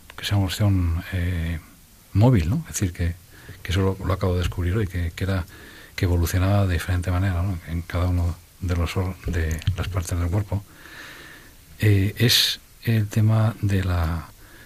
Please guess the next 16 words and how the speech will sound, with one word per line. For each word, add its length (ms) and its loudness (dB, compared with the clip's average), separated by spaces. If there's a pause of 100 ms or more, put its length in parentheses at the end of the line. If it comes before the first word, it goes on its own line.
(200)
de 140 0
la 100 4
vergüenza, 560 4
¿no? 160 0 (300)
De 120 0
la, 200 0
lo 120 -2
que 280 2
él 120 -2
dice 200 -4
que 100 -4
tiene 320 -2
vergüenza. 340 0
Yo 140 2
creo 160 0
que 240 -2